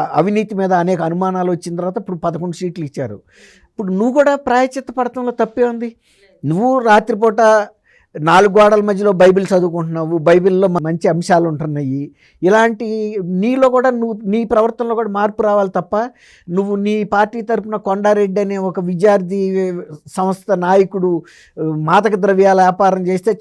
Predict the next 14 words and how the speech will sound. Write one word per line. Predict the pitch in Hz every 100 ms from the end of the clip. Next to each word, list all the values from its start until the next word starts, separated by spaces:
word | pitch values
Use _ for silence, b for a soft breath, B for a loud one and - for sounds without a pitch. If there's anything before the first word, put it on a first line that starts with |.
| 202
చిన్న | 214
నాయకుడి | 214 202 196 185 185
మీద | 190 190
పెద్ద | - 175 185
కేసా | 190 190 175 180
అని | 180
అడుగుతున్నావు. | 156 160 160 139 110 _ b b b b
అంటే | 190 208 233
మాదక | 226 185 180 214 220
ద్రవ్యాలు | 208 214 208 214 202 196
ద్ర-, | 185 190 185 185 180 170
సప్లై | 160 202 180 220 208
చేయటం | 196 190 196
అనేది | 185 190 180